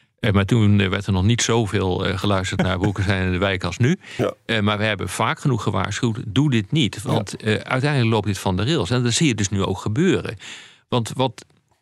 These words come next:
Speaker 1: denk ik, een heel groot probleem is, is dat als je zo'n land opnieuw wil modelleren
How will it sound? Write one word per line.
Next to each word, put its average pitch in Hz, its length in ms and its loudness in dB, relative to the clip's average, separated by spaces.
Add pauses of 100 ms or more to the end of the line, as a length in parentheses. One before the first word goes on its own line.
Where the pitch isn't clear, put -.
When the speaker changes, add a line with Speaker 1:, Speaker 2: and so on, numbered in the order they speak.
(480)
Speaker 1:
denk 180 280 2
ik, 131 120 2
een 117 120 0
heel 156 280 4
groot 127 240 0
probleem 131 500 0
is, 87 120 -4
is 110 140 -2
dat 113 300 -4 (300)
als 190 240 -2
je 151 80 2
zo'n 110 200 0
land 95 360 -4 (560)
opnieuw 120 600 2
wil 113 420 0 (1000)
modelleren 131 800 2